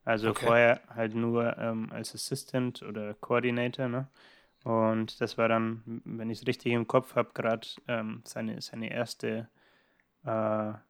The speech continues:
Speaker 1: wirkliche Rolle als Head Coach. Und das fand ich irgendwie auch ganz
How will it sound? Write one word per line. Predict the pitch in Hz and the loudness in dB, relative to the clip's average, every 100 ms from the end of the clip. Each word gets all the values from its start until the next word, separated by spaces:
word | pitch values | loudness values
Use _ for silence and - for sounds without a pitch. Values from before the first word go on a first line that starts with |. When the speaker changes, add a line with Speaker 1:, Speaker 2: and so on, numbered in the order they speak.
| - | -10
Speaker 1:
wirkliche | - 123 120 110 113 | -4 -2 0 2 4
Rolle | 113 117 110 | 4 4 2
als | 107 - | 0 -2
Head | 120 - | -2 -2
Coach. | - 139 143 - _ _ _ - - _ _ | 2 2 2 -6 _ _ _ -20 -20 _ _
Und | 135 117 117 117 - | 2 4 4 2 -2
das | 120 | -2
fand | - 131 | 4 8
ich | 131 | 8
irgendwie | 123 120 | 8 6
auch | 123 - | 4 4
ganz | 113 - | -4 -4